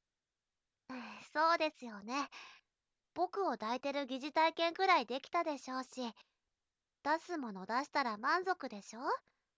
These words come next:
え、複雑？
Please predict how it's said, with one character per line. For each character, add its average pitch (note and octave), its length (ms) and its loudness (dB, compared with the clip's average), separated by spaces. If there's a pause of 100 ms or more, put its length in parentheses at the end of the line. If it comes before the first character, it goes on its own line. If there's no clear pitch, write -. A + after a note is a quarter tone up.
(1160)
え、 D#4 140 -2 (960)
複 E4+ 440 -6
雑？ F4+ 440 -2